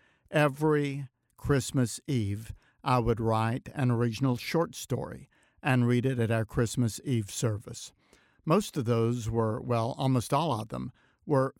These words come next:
fictional stories. It's the only fiction that I've ever written. But there are a couple of true stories that I've shared along the way, and this story that I used for this year was absolutely true,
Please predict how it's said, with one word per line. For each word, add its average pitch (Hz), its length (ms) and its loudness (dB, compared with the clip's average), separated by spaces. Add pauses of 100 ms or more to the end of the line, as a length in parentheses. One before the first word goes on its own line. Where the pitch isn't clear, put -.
fictional 135 580 0
stories. 110 560 -2
It's 147 180 -8
the 131 120 0
only 139 300 2
fiction 135 460 -2
that 107 100 0
I've 107 180 -2
ever 110 240 0
written. 117 460 -4 (480)
But 180 440 0
there 160 240 2
are 220 240 0
a 196 80 -2
couple 185 320 -2
of 180 140 -4
true 220 220 0
stories 117 500 0
that 113 120 0
I've 110 180 0
shared 117 360 0
along 113 340 0
the 113 80 0
way, 113 360 -2 (460)
and 127 480 2
this 202 200 -2
story 143 440 2
that 123 160 0
I 110 100 0
used 123 680 2
for 123 360 0
this 147 420 -2
year 123 340 2 (380)
was 127 460 2
absolutely 143 680 0
true, 113 460 -4